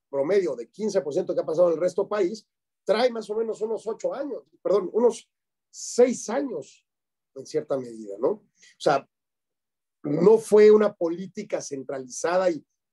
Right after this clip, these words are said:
y, y, y comprometida del gobierno anterior, pero existió alzas fuertes en el gobierno anterior, ¿sí? Entonces, no se ha, o sea, lo ganado no se ha perdido plenamente, pero no se está manteniendo la ganancia,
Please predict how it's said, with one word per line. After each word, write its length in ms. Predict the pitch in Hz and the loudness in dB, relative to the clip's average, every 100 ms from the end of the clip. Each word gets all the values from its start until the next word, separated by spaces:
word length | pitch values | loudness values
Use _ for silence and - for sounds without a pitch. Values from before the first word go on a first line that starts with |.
| _ | _
y, 100 | 294 | -14
y, 460 | 277 - - 294 - | -14 -16 -20 -20 -20
y 40 | |
comprometida 800 | - 147 139 143 139 139 180 202 | -4 -4 0 0 0 0 4 4
del 120 | 165 | 4
gobierno 360 | 131 131 160 180 | 0 -2 -2 0
anterior, 440 | 196 233 220 202 - | 0 2 2 -2 -6
pero 240 | - 190 180 | -6 -4 -6
existió 840 | 156 - - - - 220 208 156 _ _ | -12 -16 -20 -20 0 2 2 -2 _ _
alzas 420 | 156 151 - 135 | -8 -6 -8 -14
fuertes 480 | - 165 180 - 110 | 0 2 2 -4 -20
en 100 | 110 | -18
el 60 | 107 | -16
gobierno 320 | 104 107 104 | -12 -12 -12
anterior, 340 | 90 90 78 - _ _ _ _ _ - | -16 -20 -20 -20 _ _ _ _ _ -8
¿sí? 260 | 139 147 - _ _ _ _ | -4 -4 -8 _ _ _ _
Entonces, 500 | _ 214 214 196 - _ _ _ _ | _ 6 8 6 2 _ _ _ _
no 260 | 170 190 240 | -2 2 2
se 140 | 196 | 2
ha, 220 | 202 180 | -6 -8
o 60 | 139 | -12
sea, 180 | 135 139 | -10 -10
lo 120 | 139 | -8
ganado 800 | 147 156 170 214 269 196 208 247 _ | -8 -6 -6 -4 -2 -2 -2 -4 _
no 160 | 170 185 | -8 -6
se 80 | |
ha 80 | 190 | -6
perdido 300 | 165 151 170 | -6 -4 -4
plenamente, 640 | 170 165 185 196 160 196 - | -4 -6 -6 -8 -8 -10 0
pero 220 | 262 294 | 0 2
no 140 | 269 233 | -2 -6
se 100 | 220 | -8
está 240 | 214 151 | -10 -8
manteniendo 560 | 160 190 _ 117 113 143 | -8 -10 _ _ -6 -6
la 80 | |
ganancia, 580 | 147 214 302 302 - 123 | -4 -4 -4 -4 -10 -18